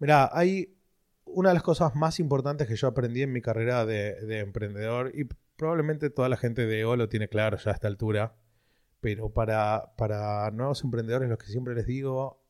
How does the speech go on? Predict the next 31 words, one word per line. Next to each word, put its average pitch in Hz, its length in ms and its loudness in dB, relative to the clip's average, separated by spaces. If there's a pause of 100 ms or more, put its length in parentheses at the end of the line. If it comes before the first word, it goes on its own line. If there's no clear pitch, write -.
(220)
es, 117 400 -10
es 113 160 -10
esto, 120 180 -4
y 110 40 -4
es 101 60 -8
como 117 200 -6
abro 113 320 -4 (420)
cuando 113 260 -10
doy 117 140 -6
una 113 160 -6
charla 117 400 0
de, 104 160 -8
de, 107 420 -14
de 104 100 -14
la 104 60 -20
historia 110 640 -8
y 101 120 -18 (100)
de 117 140 -10
emprendedurismo, 117 520 -4
abro 117 200 -2
siempre 120 280 -8
así, 110 300 -6
es, 110 340 -14 (1200)
eh, 110 500 -8 (220)
mucha 131 320 -2
gente 175 340 -2
me 117 80 0
decía, 117 600 0
me 110 100 -6
daba 113 240 0
consejos, 110 500 -4